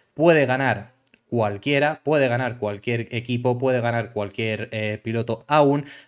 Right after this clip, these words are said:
pero que todavía, pues, aún así eso no les va a dar para poder competir por el título, porque al final es que la ventaja que tienen es muy grande, e incluso si llegase algún equipo a alcanzarles en cuanto a velocidad, pongamos ese,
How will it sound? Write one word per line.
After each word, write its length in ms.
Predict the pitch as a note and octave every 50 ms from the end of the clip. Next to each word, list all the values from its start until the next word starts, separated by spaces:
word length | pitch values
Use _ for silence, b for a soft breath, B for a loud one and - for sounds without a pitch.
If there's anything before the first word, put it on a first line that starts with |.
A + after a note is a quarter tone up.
| B B
pero 400 | - D#3 D3 D3 D3 D3 D3 D3
que 360 | - C3+ C3+ C3+ C3 C3+ - -
todavía, 480 | - A2 G#2+ G#2+ G#2 G#2 G#2+ A2 G#2+
pues, 240 | - G#2 G2 - - _ _ _ _ _ _ _ _
aún 180 | - A2+ A2 G#2+
así 160 | G2 - B2
eso 100 | A#2+ -
no 140 | A2 A2+ A2+
les 180 | A2+ A2 - B2
va 60 | A2+
a 40 | A2
dar 180 | G#2+ A2 A#2 A#2
para 220 | - G#2+ G2+ -
poder 320 | - G2+ G2+ A2 G#2+ G#2+ -
competir 420 | - G2+ F#2+ - G2 - G2 G2+
por 140 | - G#2 G2
el 80 | F#2+
título, 340 | F#2+ G#2+ G2 - - F#2+ G2+ B B B B B B
porque 180 | B C3 C#3 D#3+
al 80 | D#3
final 300 | C#3+ C#3+ C#3 C#3 C3+ C3
es 100 | C3+ B2
que 80 | - -
la 100 | A2 G#2
ventaja 460 | G2+ G2 G2 G#2 - A#2+ A#2+ B2 B2
que 80 | A#2+ -
tienen 220 | A#2+ A2+ A2+ A2
es 120 | G#2 G2+ G#2
muy 140 | G#2 G#2
grande, 360 | G#2+ B2+ C3 B2 A#2 G#2 - -
e 100 | - B2
incluso 760 | A#2+ B2+ C3 C3+ C3+ F3+ G3 G#3+ F#3+ - - F#3 F#3 F#3 F#3 B B B B B
si 300 | - - - E3 D#3 C3+
llegase 540 | C3 B2+ B2 B2 C#3+ F#3 G3 G3 - -
algún 320 | B2 A#2 A2+ B2+ D3+ C#3+ C3
equipo 340 | B2 A#2+ B2+ A#2 A#2+ A2+ G#2
a 80 | G2+
alcanzarles 840 | G2+ G2+ - - G#2+ G#2 G2+ - - - C#3+ C#3+ C3+ A#2 G2+ - -
en 180 | - A2+ G#2+ G#2
cuanto 380 | - - G#2 G#2 G#2 G2 - G2+
a 60 | F#2+
velocidad, 560 | G2+ G2+ G2+ - - - A2+ C3+ D#3 D#3 C#3
pongamos 420 | - C3 B2 B2 C3 C3 C3 B2+ -
ese, 180 | B2+ - C3